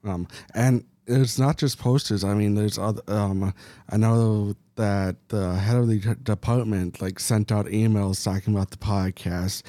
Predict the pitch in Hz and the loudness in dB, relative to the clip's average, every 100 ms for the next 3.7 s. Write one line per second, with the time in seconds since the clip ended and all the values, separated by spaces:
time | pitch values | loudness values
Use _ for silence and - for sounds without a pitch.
0 | - - - - 107 135 127 110 104 107 | -18 -18 -14 -2 2 4 4 2 0 0
1 | - 101 - 107 104 104 110 - 104 98 | 0 -4 0 2 2 2 0 -2 -2 0
2 | 95 95 98 98 101 98 110 107 107 104 | 0 0 0 0 -2 -4 -2 2 2 0
3 | - 95 - 95 95 92 | -4 -6 -2 0 2 0